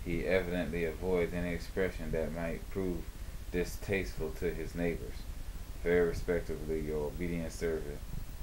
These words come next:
Honorable William Hunter, acting as the Secretary of State, you know, in Washington, D C. Yeah, it, it's just, um,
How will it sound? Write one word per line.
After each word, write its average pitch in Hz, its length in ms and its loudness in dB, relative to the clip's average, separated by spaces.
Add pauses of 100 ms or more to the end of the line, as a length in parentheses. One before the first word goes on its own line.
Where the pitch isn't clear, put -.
(380)
Honorable 76 640 -2
William 90 540 0 (180)
Hunter, 82 340 -2 (440)
acting 87 400 2
as 80 140 0
the - 60 -4
Secretary 85 560 2
of 80 40 0
State, 80 340 -2 (240)
you - 80 -4
know, 156 220 -2
in 151 60 -6
Washington, 82 420 -4
D 73 60 -4 (180)
C. 69 60 -6 (1800)
Yeah, 87 480 -2
it, - 0 -
it's 95 420 0
just, 98 220 -2
um, 90 360 4